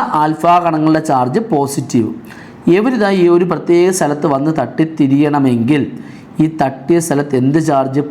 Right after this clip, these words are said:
പോസിറ്റീവ് ആയിരിക്കണം. അതായത് അത്രയും കാലം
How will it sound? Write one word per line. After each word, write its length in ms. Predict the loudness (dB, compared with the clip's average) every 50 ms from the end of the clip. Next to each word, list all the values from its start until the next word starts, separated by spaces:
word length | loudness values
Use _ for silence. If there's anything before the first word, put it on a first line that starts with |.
| -4 -2
പോസിറ്റീവ് 760 | 0 0 0 0 0 0 -2 -2 -4 -2 0 2 2 2 2 2
ആയിരിക്കണം. 380 | 0 0 -2 -4 -4 -6 -6 -8 -12 -16 -16 -18 -20 -20 -20 -20 -20 -20 -20 -20 -20 -20 -20 -20 -14 -8 -4
അതായത് 420 | -2 0 0 0 -2 -2 0 0 0 0 -2 -8 -12 -16 -18 -20 -8 -4 -4 -4
അത്രയും 460 | -2 -2 0 2 2 2 2 2 2 2
കാലം 320 | 4 4 4 2 0 -2